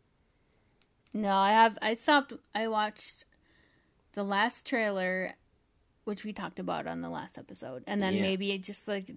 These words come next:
Speaker 1: a couple after that, and then I'm like, "No, I don't wanna see anymore."
Speaker 2: Okay, so did you s-, watch the Kylo Ren one?
Speaker 1: No.
Speaker 2: Ah, okay, well, if you watch, if you watch that and you listen,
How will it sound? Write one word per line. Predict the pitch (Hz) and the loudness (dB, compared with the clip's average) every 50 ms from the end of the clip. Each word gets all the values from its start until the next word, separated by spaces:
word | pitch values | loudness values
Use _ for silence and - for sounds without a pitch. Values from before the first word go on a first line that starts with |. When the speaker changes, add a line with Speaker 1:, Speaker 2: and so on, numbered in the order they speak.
| - - | -12 -8
Speaker 1:
a | - 226 | -8 -8
couple | - - - - 220 202 - 214 208 202 - | -6 -6 -2 0 0 0 0 0 0 0 0
after | - - 180 - - 196 202 | -2 -4 -6 -6 -8 -6 -2
that, | 214 220 214 190 | 2 2 2 2
and | 180 185 | 0 -2
then | 180 180 | -4 -4
I'm | 175 170 | -4 -6
like, | 170 - - - | -6 -8 -8 -6
"No, | 202 220 214 208 196 190 180 | -2 0 2 2 2 2 0
I | - 180 | -2 -4
don't | 185 190 180 | -4 -4 -6
wanna | 180 180 180 220 | -6 -8 -8 -10
see | - - - - | -12 -12 -12 -12
anymore." | - - - - - - - | -10 -12 -10 -8 -6 -2 0
Speaker 2:
Okay, | 113 110 101 107 104 101 | 2 2 2 2 0 -2
so | 98 - 117 110 101 | 0 0 0 -2 0
did | - 113 104 95 - | 0 -2 -2 -2 -2
you | 110 107 107 107 107 110 107 104 101 98 82 - | -2 0 0 0 -2 -2 -2 -2 -4 -4 -6 -8
s-, | - - - | -10 -12 -10
watch | - 104 104 101 98 - - - | -6 -4 -4 -4 -4 -4 -8 -6
the | - 107 | -8 -8
Kylo | - - 117 113 110 110 110 104 104 | -4 -2 0 0 2 2 2 2 0
Ren | 104 107 107 107 107 117 | 0 0 0 -2 -2 -2
one? | 120 131 143 147 139 143 _ _ _ _ _ _ _ _ _ _ _ _ _ _ _ _ _ _ _ _ _ _ _ _ _ _ _ _ _ _ _ _ - | -2 -2 -2 -4 -6 -8 _ _ _ _ _ _ _ _ _ _ _ _ _ _ _ _ _ _ _ _ _ _ _ _ _ _ _ _ _ _ _ _ -8
Speaker 1:
No. | 185 185 185 185 185 185 180 180 180 180 180 180 180 190 202 214 233 | -6 -4 -4 -2 -2 -2 -2 -2 -2 -2 -4 -4 -4 -6 -6 -8 -6
Speaker 2:
Ah, | - 101 101 101 98 98 | -4 -2 0 0 0 -2
okay, | 98 98 - 101 95 95 95 | -2 -4 -6 -6 -4 -4 -4
well, | 92 95 95 | -4 -4 -4
if | 98 95 - | -6 -6 -4
you | 107 98 95 | -4 -2 -2
watch, | 101 104 104 101 - - - - - 87 | -2 -2 -2 -4 -6 -10 -10 -10 -10 -10
if | 95 92 101 | -10 -8 -6
you | 98 98 95 | -4 -4 -4
watch | 98 104 107 107 - - - - | -4 -4 -4 -6 -8 -10 -8 -6
that | 110 107 101 - - | -4 -4 -4 -4 -4
and | 98 101 | -4 -4
you | 98 98 98 | -2 -2 -2
listen, | 95 98 98 - - - 117 113 131 | -2 -4 -4 -4 -4 -4 -4 -4 -6